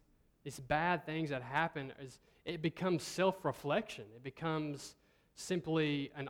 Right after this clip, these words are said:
observation of the true human nature. And yes,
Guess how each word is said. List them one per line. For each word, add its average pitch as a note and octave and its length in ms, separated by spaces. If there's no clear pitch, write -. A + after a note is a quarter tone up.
observation D3 1040
of A#2+ 200
the B2+ 160
true F#3 440
human D#3 420
nature. - 460
And E3 140
yes, F3 320